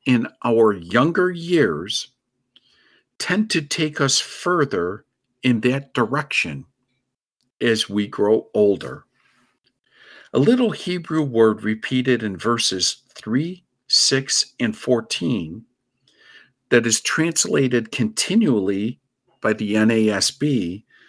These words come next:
and always in the niv tips us off to the habits the psalmist had developed. They are not habits we pick up naturally. They must be deliberately cultivated.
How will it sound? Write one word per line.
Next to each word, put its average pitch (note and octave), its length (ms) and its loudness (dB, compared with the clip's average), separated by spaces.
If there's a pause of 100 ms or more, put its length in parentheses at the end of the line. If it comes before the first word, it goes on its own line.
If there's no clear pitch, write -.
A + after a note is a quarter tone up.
(220)
and A2+ 220 2 (100)
always A#2 880 2 (240)
in A2+ 100 -2
the F#2+ 120 -2
niv G2+ 420 -2 (880)
tips - 400 0
us E3+ 240 0 (100)
off G#2+ 540 -6 (340)
to C3+ 120 -2
the B2 100 2
habits C3+ 580 0
the - 100 -12
psalmist G#2+ 600 0
had E2+ 240 -6
developed. C3 640 -6 (1160)
They A#2+ 100 4
are C#3+ 100 6
not D#3+ 240 0
habits C#3+ 580 0
we A#2 140 4
pick - 340 -6
up A2 180 -2
naturally. G#2+ 720 -4 (600)
They A2 120 2
must A2+ 360 2
be G#2+ 100 0
deliberately A2 720 4
cultivated. E2 920 -8